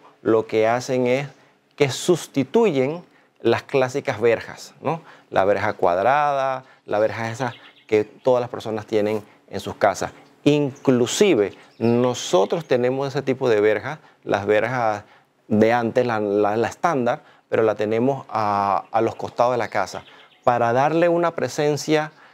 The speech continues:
eh, mucho más linda a la casa y no sentirse que uno está enverjado, uno está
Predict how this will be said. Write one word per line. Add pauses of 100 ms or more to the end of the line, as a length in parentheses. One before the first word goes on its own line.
(120)
eh,
mucho
más
linda
a
la
casa
y
no
sentirse
que
uno
está
enverjado,
uno
está